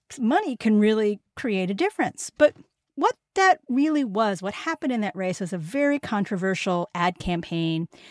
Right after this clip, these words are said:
where Butler, who was Wisconsin's first Black Supreme Court justice, uh, was up on a screen with his picture next to a sex offender,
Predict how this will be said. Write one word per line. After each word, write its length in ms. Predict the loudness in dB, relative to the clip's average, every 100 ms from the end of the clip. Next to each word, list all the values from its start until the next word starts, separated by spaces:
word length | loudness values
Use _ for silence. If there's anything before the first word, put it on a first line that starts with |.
| -20 _
where 420 | 0 2 2 -2 -8 _
Butler, 460 | 4 4 4 2 4
who 140 | 2
was 220 | 2 0 -2
Wisconsin's 640 | -6 -2 -2 -2 -4 -4
first 400 | -2 0 -2 -6
Black 480 | -4 2 2 2 -2
Supreme 400 | -8 -2 -2 0
Court 220 | -4 -2
justice, 520 | -2 -2 0 -2 -2 -12 _ _ _ _
uh, 220 | -2 0
was 180 | 0 0
up 120 | 2
on 80 | 4
a 60 | 4
screen 560 | 2 -2 0 0 0 -4 -12 _
with 140 | -4
his 160 | -2 -4
picture 440 | -6 -6 -2 0
next 260 | 2 0 -4
to 100 | -6
a 100 | -6
sex 300 | 0 0 0
offender, 460 | -4 0 0 0